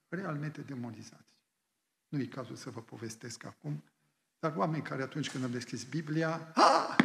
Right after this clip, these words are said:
au intrat în, în criză. Până atunci, foarte bine, o jumătate de oră, fără probleme, și manifestări, cu tăvăliri, cu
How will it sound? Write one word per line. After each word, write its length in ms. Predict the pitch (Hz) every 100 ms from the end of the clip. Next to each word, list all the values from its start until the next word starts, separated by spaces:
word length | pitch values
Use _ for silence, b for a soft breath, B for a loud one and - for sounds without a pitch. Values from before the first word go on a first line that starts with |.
| - -
au 100 | 170
intrat 280 | 156 180
în, 240 | 160 156 151 147 147 160 170
în 360 | 156 151 147 151 - - - - _ _ _ _ _ _ _ _ _ _ _ _ _ _ _ _ _ _
criză. 600 | - 117 110 - 98 - _ _ _ _ _
Până 200 | - 269
atunci, 240 | 220 220 190
foarte 380 | - - 202 147
bine, 520 | - 220 139 147 156
o 120 | 165
jumătate 300 | 147 170 127
de 60 | 127
oră, 160 | 196 120
fără 240 | 135 127
probleme, 560 | 123 135 123 175 139 B B B B
și 220 | - 165
manifestări, 760 | 160 175 160 175 - - 196 -
cu 60 |
tăvăliri, 520 | - 175 175 180 214
cu 260 | - 160 165